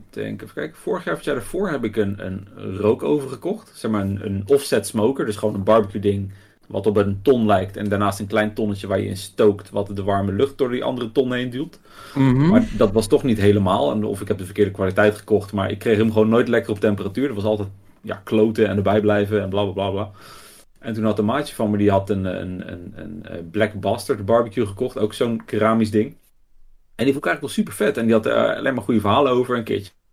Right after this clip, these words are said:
Speaker 1: even bij hem, eh, eten bereid en hoe dat ging. En dat, dat ding bleef super goed op temperatuur. Dus, eh, toen ben ik me er een beetje in gaan verdiepen. Ja, wat wil ik dan? Bla, bla, bla. En uiteindelijk ben ik op de Big Green Egg uitgekomen.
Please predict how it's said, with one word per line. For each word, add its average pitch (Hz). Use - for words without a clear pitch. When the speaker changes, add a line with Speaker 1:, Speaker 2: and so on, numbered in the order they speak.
Speaker 1:
even 98
bij 95
hem, 101
eh, -
eten 139
bereid 117
en 101
hoe 95
dat -
ging. 127
En 95
dat, 104
dat 107
ding 131
bleef 117
super -
goed -
op -
temperatuur. 101
Dus, 104
eh, 95
toen 98
ben 107
ik 110
me 107
er 107
een 101
beetje 101
in 98
gaan 95
verdiepen. 101
Ja, -
wat 101
wil 113
ik 104
dan? 110
Bla, 82
bla, 85
bla. 104
En 92
uiteindelijk 98
ben 95
ik 101
op -
de 98
Big 98
Green 98
Egg 101
uitgekomen. 95